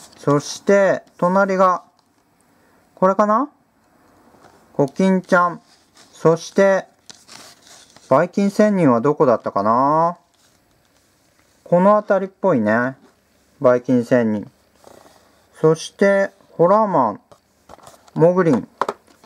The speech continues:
ホラーマンとモグリンが端にいたよ。よいしょ。ホラーマンどこに行ったかな？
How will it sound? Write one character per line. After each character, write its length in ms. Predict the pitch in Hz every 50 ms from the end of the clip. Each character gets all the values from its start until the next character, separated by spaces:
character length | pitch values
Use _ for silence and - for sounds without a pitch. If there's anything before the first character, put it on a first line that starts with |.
| - -
ホ 80 | 143
ラ 120 | 151 170 196
ー 40 | 190
マ 160 | 185 160 143
ン 60 | 127
と 100 | - 131
モ 200 | 120 135 151 156
グ 120 | 160 165
リ 120 | 151 151 143
ン 140 | 131 131 127
が 380 | 139 143 156 165 175 165 - _ - - - _ _ _ _ _ _ _ _
端 380 | - - 139 135 139 143 165 170
に 160 | 170 170 170
い 60 | 160
た 140 | 165 170 165
よ。 280 | 165 180 196 240 - - _ _ _ _ _ _ _ _ _ _ _ _ - - _ _ _ _ _ _ _ _ _ _ _ _ _ -
よ 100 | - 170
い 20 |
し 80 | 165 190
ょ。 140 | 170 - - - - - - - - - - - _ - _ _ _ _ _ - - -
ホ 100 | 139 143
ラ 140 | 156 170
ー 20 | 180
マ 160 | 165 165 156
ン 80 | 151 147
ど 100 | 170 165
こ 120 | - 190
に 80 | 180 175
行 60 | 165
っ 20 |
た 180 | - - 170 165
か 80 | 175
な？ 560 | 160 160 156 156 160 170 175 180 196 202 226